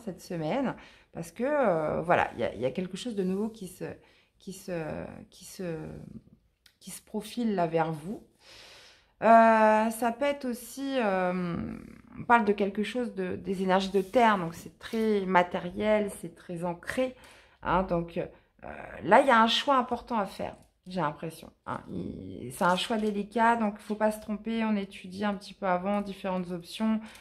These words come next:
plusieurs possibilités qui arrivent à vous, donc vous l'adaptez par rapport au domaine qui vous parle le plus. En plus, on parle quand même d'échanges quand même assez rapides. Votre défi, votre challenge, euh, c'est l'empereur, donc, euh, ça va être de vous assurer quelque chose de stable, quelque chose de,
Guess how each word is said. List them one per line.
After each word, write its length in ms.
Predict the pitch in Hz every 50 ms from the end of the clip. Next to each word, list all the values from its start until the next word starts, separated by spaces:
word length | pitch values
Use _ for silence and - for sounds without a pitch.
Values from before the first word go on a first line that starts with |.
| - _
plusieurs 340 | _ - 214 202 214 196 208
possibilités 540 | 208 202 196 - - - 190 190 180 - 208
qui 140 | 208 - 202
arrivent 220 | 180 175 175 175
à 80 | 170 170
vous, 120 | 170 220 240
donc 160 | 226 180 160
vous 80 | 160 185
l'adaptez 400 | 190 180 170 170 170 170 - 220
par 140 | 214 - 170
rapport 260 | 160 160 - - 180
au 80 | 175 165
domaine 340 | 160 180 180 190 190 190 180
qui 160 | - - 170
vous 120 | 165 170
parle 200 | 170 185 170 170
le 120 | 170 160 165
plus. 340 | - - 220 247 269 247 - - - - - - - - - -
En 100 | - 185
plus, 240 | 185 247 247 - -
on 120 | 202 190
parle 300 | 185 - 214 220 220 220
quand 100 | 214 214
même 180 | 190 190 196 190
d'échanges 480 | 180 185 185 185 - - 202 202 -
quand 80 | - 180
même 120 | 175 175
assez 280 | 165 170 170 - - 220
rapides. 500 | 202 185 160 160 - - 220 240 226 214 - - - - - _
Votre 280 | - 202 214 - - 269
défi, 320 | 262 277 277 277 - 320
votre 340 | 262 254 240 240 - 233 226 -
challenge, 560 | - 254 233 220 226 233 254 285 277 240 196 - - - - - - - - _ _ -
euh, 160 | - 147 143 - - 165 -
c'est 140 | - 247 254
l'empereur, 560 | 240 233 226 226 - - 262 240 214 196 196
donc, 260 | 190 180 180 - -
euh, 100 | 185 151 - - - _
ça 160 | - - 180
va 60 | 185
être 120 | 208 208 190
de 80 | 208
vous 240 | 208 190 185 196 185
assurer 600 | 202 190 190 196 - - - 202 190 190 208 233 220
quelque 260 | 220 175 170 - 180
chose 280 | - - 202 180 156
de 120 | 151 165 165
stable, 580 | 165 - - _ - 202 208 214 220 226 220
quelque 300 | 220 208 170 165 - 175
chose 260 | 170 - 208 214 202 165
de, 200 | 165 160 156